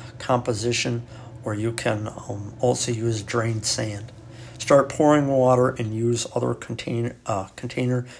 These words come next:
to gather the filtered water. The water should be, should drip very slowly. If the water does not,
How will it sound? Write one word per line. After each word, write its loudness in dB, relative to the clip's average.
to -6
gather 6
the -2
filtered -4
water. -2
The 0
water 8
should 0
be, -2
should 0
drip 6
very 2
slowly. 0
If -2
the 0
water 6
does -2
not, -2